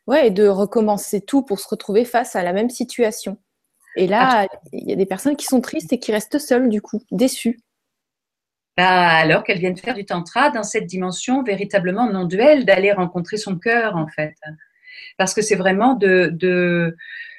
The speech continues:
Speaker 2: en fait, le tantra, il nous dit, tu portes l'union.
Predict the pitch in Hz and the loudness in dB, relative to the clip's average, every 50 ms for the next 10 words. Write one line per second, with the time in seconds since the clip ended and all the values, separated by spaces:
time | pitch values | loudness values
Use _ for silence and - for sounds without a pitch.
0 | - _ _ _ - - - _ - 240 247 - 466 480 381 320 311 311 285 - | -20 _ _ _ -20 -20 -8 _ 2 2 4 4 2 2 2 0 2 0 0 2
1 | - 427 415 359 285 247 233 214 202 240 294 330 359 415 - - - - _ _ | 2 2 4 6 6 4 4 2 0 2 4 4 4 4 2 -2 -10 -20 _ _
2 | _ _ _ _ _ _ _ _ _ _ _ _ _ _ _ _ _ _ _ _ | _ _ _ _ _ _ _ _ _ _ _ _ _ _ _ _ _ _ _ _
3 | _ _ _ - 311 - - - 392 381 392 - - - 262 226 214 202 185 175 | _ _ _ 0 0 2 4 4 4 4 2 0 -2 -2 -2 0 0 -2 -4 -6